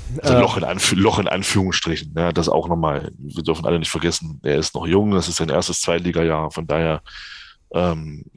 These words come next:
Speaker 1: ist er da jetzt nicht derjenige, den ich da jetzt am kritischsten betrachte, um Gottes Willen.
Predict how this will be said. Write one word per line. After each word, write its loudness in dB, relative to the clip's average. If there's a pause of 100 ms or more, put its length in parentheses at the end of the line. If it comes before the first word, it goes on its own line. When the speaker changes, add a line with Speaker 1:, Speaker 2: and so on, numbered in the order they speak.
Speaker 1:
ist -6
er -2
da 0
jetzt -4 (880)
nicht -2
derjenige, 2
den -4
ich -8
da 0
jetzt 0
am -8
kritischsten -4
betrachte, -6
um -12
Gottes -8
Willen. -12